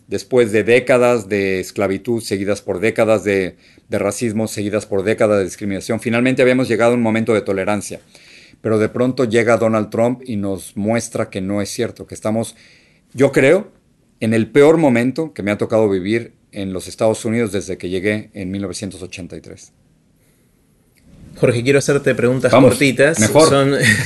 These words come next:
Speaker 2: <laughs> son preguntas cortitas, tú puedes tomarte obviamente todo el tiempo que quieras
Speaker 1: Sí.
Speaker 2: para, para responderlas.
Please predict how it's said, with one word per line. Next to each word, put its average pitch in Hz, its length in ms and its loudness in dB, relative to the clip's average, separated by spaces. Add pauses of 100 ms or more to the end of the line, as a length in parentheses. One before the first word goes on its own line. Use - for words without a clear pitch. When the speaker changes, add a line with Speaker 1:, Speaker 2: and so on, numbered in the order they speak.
(140)
Speaker 2:
<laughs> - 460 0
son 151 180 2
preguntas 165 260 4
cortitas, 165 460 2
tú 147 160 0
puedes 139 420 2
tomarte 131 380 2
obviamente 127 420 2
todo 123 140 2
el 120 80 2
tiempo 120 260 0
que 110 120 2
quieras 113 240 4
Speaker 1:
Sí. 95 60 4
Speaker 2:
para, 110 280 4
para 107 160 4
responderlas. 131 800 0